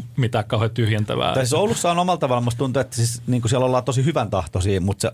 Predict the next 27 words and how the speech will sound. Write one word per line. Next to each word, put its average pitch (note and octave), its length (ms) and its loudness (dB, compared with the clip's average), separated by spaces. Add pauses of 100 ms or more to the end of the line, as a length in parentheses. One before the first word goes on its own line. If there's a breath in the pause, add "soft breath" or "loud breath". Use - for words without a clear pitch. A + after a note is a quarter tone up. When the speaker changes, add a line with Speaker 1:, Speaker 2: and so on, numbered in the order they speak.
Speaker 2:
niinku G2+ 280 0
asenne A#2 380 2
on F2+ 120 0
vähän F#2+ 200 0
sellainen, F#2 340 0
niinku, F2+ 240 0
että - 180 -4
otetaan A2 380 0
ensin A#2 340 0
selvää, A2+ 420 2
että F2+ 100 -4
voiko G2 200 0
tälle F#2+ 200 0
tyypille F#2 340 0 (100)
puhua F#2+ 280 0
näin, D#2 280 0 (240 loud breath)
ja F2 80 -2
sit F#2 220 -2
niinku, E2 320 -2
sit G#2+ 140 -2
ruvetaan F#2 320 0 (280)
erittäin F#2+ 380 0
mukaviksi. F#2 480 -2 (380 loud breath)
Mut - 180 -2
se G3 120 2
nähdään D3 260 0
siellä. B2 260 0